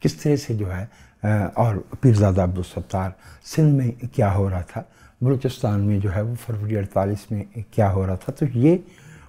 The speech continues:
बहुत बड़ी मुश्किलात थी। महाजरीन का, की आमद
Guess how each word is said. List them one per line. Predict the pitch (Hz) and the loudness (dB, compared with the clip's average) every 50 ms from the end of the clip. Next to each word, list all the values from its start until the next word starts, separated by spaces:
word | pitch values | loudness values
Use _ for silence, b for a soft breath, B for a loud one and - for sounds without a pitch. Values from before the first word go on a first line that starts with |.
| B - | B 2
बहुत | 131 147 147 | 4 4 6
बड़ी | 123 120 127 131 | 6 6 4 4
मुश्किलात | 127 123 113 - - 120 98 87 87 - - 87 | 4 2 -2 -2 -2 -2 0 0 -2 -6 -8 -12
थी। | 80 B B B B B B B 113 | -12 B B B B B B B 2
महाजरीन | 117 107 90 123 123 123 110 110 123 123 147 156 175 190 202 208 202 | 2 4 6 6 6 6 4 2 2 4 4 6 6 6 4 2 0
का, | - - 131 113 110 117 - _ b b b b b b b b b b - | 0 0 0 0 0 -2 -6 _ b b b b b b b b b b 0
की | - - - - - | 0 0 0 2 2
आमद | 127 117 120 135 165 175 170 | 4 4 6 6 4 2 0